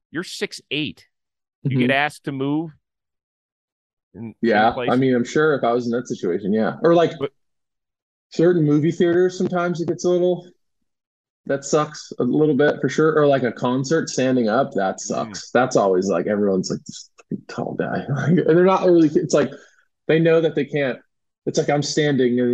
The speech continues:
Speaker 2: it's crowded and it's not like I can do anything about it. But I always give, like, "Sorry," kinda like a, <laughs> "My bad." But it's like, I can't move. I'm not gonna duck. I'm not gonna
Speaker 1: Well,
Speaker 2: kneel
Speaker 1: what are you
Speaker 2: down for the
Speaker 1: supposed to
Speaker 2: show.
Speaker 1: do? I mean,
Speaker 2: Right.
Speaker 1: what are you supposed to move all the way to the back? That's
Speaker 2: Yeah. You just gotta, I'm just an,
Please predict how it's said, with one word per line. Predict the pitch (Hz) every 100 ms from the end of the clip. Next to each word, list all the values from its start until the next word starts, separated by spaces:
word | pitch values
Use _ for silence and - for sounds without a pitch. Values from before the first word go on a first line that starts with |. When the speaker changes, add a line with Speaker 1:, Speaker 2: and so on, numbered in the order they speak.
| 117
Speaker 2:
it's | -
crowded | 113 107 104 98
and | 104
it's | 104
not | 113
like | 120
I | 110
can | 110
do | 101 104
anything | 104 104 92
about | 90 87
it. | 85
But | 80
I | 117
always | 120 123
give, | 123
like, | 117 110 - - _
"Sorry," | - 190 185 175 180 180
kinda | - 160
like | 160 151
a, | 143 220 - 214
<laughs> | 151 -
"My | 175
bad." | 180 175 170 - - 127
But | 151
it's | 151 156
like, | 135
I | 147
can't | - 160 135
move. | 151 156 139
I'm |
not | 139 143
gonna | 135 107
duck. | 127 127 -
I'm | 120
not | 131
gonna | 127
Speaker 1:
Well, | 113
Speaker 2:
kneel | 127 120
Speaker 1:
what |
are | 113
you | 117
Speaker 2:
down | 107
for | 104
the | 123
Speaker 1:
supposed | 120
to | 117
Speaker 2:
show. | 104
Speaker 1:
do? | 285 359 104
I |
mean, | 107 147 156 151
Speaker 2:
Right. | 156 170
Speaker 1:
what | 202
are |
you | 214 -
supposed | 160 -
to |
move | 151 147
all | 147
the | 156
way | 160
to | 151
the | 131
back? | 113 123 151 202 _ -
That's | 165 - - -
Speaker 2:
Yeah. | 127 110 101 101 - _ _ _ _ _ -
You | 117
just | 110 -
gotta, | 120 113 104 - - _ _ _ _ _ _
I'm | 101 101
just | 110
an, | 110 104 - 104